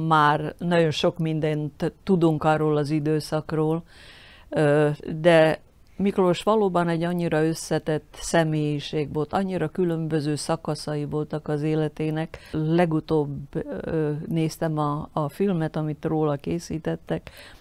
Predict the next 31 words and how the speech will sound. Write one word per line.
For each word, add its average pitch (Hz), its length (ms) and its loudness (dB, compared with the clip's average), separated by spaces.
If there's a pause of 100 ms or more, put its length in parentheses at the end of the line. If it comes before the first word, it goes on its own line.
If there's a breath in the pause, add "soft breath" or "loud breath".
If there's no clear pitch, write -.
(180 loud breath)
tudatosult 156 680 2
bennem, 156 440 -2
hogy 151 220 -2 (220 soft breath)
mennyi 190 280 4
mindent 156 460 0
nem 151 200 -2
tudok 139 420 -6
róla. 139 440 -4 (240 soft breath)
És 185 160 -2
gondolom, 175 360 0
hogy 151 180 -2
így 151 180 -2
van 147 200 -2
ezzel 143 720 -2
a 151 280 -2 (400 loud breath)
szlovákiai 147 580 2
magyarok 143 500 -2
többsége 143 540 -4
is. 147 180 -4
Én, 175 260 -4
ö, - 120 -4 (220)
valamikor 180 460 0
a 170 40 0
hetvenes 160 540 -4
évek 151 380 -4 (560 loud breath)
elején 156 560 6
találkoztam 147 840 -2
vele 143 200 -2
egy 139 180 -2
magyar 151 420 -2
bálon. 156 560 0